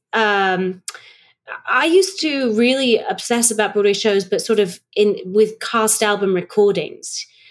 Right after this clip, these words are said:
You know, as a lot of people who can't get access to shows regularly, it's sort of all in your own imagination.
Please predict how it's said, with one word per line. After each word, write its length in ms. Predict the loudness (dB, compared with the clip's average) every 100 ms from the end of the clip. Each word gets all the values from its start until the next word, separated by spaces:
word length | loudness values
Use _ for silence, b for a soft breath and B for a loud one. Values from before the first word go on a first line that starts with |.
| b b
You 100 | 2
know, 100 | 2
as 160 | 2
a 60 | 2
lot 200 | 2 2
of 140 | 0
people 260 | -2 0 0
who 140 | 0
can't 360 | -2 0 0 -2
get 140 | -4
access 400 | -4 -4 -6 -6
to 180 | -2 -2
shows 440 | -2 0 0 0 0
regularly, 500 | 0 0 0 0 -2
it's 180 | -4
sort 120 | -4 -2
of 120 | 0
all 200 | 2 2
in 160 | 2
your 160 | 0 0
own 160 | 0 0
imagination. 880 | -2 -4 -4 -2 -2 -2 -4 -4